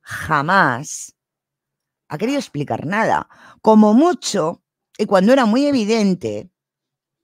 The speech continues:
que fue lo del, lo del rey emérito,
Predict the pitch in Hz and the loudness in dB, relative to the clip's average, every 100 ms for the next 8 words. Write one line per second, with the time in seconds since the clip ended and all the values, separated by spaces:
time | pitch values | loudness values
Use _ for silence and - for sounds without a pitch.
0 | _ - _ _ _ - 160 220 180 147 | _ -20 _ _ _ -14 -8 -2 0 0
1 | 147 143 139 135 139 131 127 123 110 - | -2 -4 -4 -4 -4 -4 -2 -4 -8 -12
2 | _ - 147 147 147 190 208 208 202 208 | _ -6 -2 -2 -2 -2 -2 0 0 -2
3 | 160 135 135 - | -2 0 0 -2